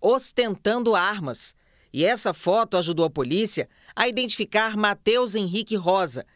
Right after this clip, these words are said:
integrante de uma gangue que aterroriza moradores da comunidade.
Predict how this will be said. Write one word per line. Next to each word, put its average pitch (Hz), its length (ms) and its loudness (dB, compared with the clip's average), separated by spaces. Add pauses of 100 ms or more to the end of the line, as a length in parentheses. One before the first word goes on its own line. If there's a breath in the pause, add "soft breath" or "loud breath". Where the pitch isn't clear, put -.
(300 soft breath)
integrante 220 600 0
de 170 100 0
uma 165 160 2
gangue 190 400 0
que 202 140 -2
aterroriza 220 880 0
moradores 185 560 2
da 190 100 0
comunidade. 185 800 -2